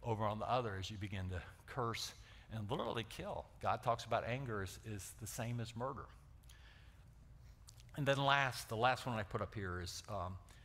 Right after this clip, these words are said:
a, a builder embraces conflict, kind of as an opportunity for growth. Um,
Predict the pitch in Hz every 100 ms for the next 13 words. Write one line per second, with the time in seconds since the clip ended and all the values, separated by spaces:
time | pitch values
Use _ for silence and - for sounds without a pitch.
0 | - - - - - 98 - 107 92 127
1 | 123 113 95 - - 107 95 98 107 120
2 | 131 120 - 101 110 117 135 147 - -
3 | - - - - - - - - - -
4 | 110 110 95 - - 117 120 - - 131
5 | 127 131 - 107 107 98 95 98 120 139
6 | - - - - - - - - 90 90
7 | 87 87